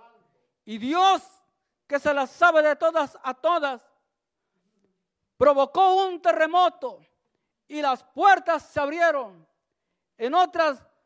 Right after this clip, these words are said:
palabras, puedo considerar que lo que ataba a la puerta,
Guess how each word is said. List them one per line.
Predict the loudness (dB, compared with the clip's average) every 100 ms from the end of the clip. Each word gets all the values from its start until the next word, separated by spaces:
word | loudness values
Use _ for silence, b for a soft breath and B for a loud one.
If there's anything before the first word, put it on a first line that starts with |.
| _
palabras, | -2 2 2 2 -2 -8 _ _ _ _ _ _ -4
puedo | 0 2 0 0
considerar | -2 -4 -6 0 2 4 2 2
que | -2
lo | 0 -2
que | -2
ataba | -2 0 2 4 4 0
a | -4 -2
la | -4 -2
puerta, | 2 2 2 -4 -10 -10